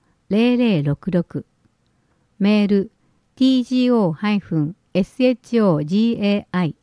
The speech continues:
アットマークティーオーダブリューエヌドットエーアイシーエイチアイハイフンティーオージーオードットエルジードットジェーピー。立川志らく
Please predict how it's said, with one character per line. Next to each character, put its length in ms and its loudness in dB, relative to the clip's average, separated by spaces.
ア 80 0
ッ 120 -4
ト 140 0
マ 180 2
ー 60 -2
ク 260 -4
テ 80 0
ィ 140 4
ー 100 0
オ 180 2
ー 40 -2
ダ 120 0
ブ 120 0
リ 80 2
ュ 140 2
ー 40 -
エ 100 0
ヌ 160 -2
ド 100 0
ッ 60 -4
ト 220 -4
エ 140 2
ー 140 -2
ア 100 2
イ 120 0
シ 320 0
ー 100 -2
エ 40 2
イ 60 -2
チ 220 -20
ア 140 0
イ 160 -4
ハ 160 -2
イ 80 0
フ 160 -2
ン 180 -2
テ 80 2
ィ 180 4
ー 100 2
オ 160 2
ー 20 -2
ジ 140 -2
ー 60 2
オ 300 2
ー 40 -16
ド 120 0
ッ 60 -4
ト 200 -2
エ 120 2
ル 140 2
ジ 400 0
ー 60 -10
ド 100 0
ッ 60 -6
ト 220 -4
ジ 140 -2
ェ 80 4
ー 120 -2
ピ 320 -2
ー。 60 -6
立 200 -2
川 280 0
志 160 -4
ら 100 0
く 240 -8